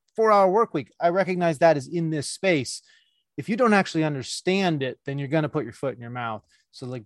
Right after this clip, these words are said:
don't just grab these things like Agile, Four Hour Work Week, uh, Six Sigma, and stuff like that, and just throw it into your marketing,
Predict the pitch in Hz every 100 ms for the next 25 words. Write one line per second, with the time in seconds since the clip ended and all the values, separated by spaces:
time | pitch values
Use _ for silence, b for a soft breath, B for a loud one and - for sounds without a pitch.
0 | - 165 175 165 - - 139 147 139 139
1 | - 147 131 135 - 135 139 139 127 117
2 | 151 147 135 139 147 139 120 - 127 120
3 | 120 - 208 - - 190 147 165 147 131
4 | 113 b b 143 - 175 160 151 180 147
5 | 151 - - 156 175 165 160 165 156 143
6 | 151 139 135 131 143 147 139 123 113 113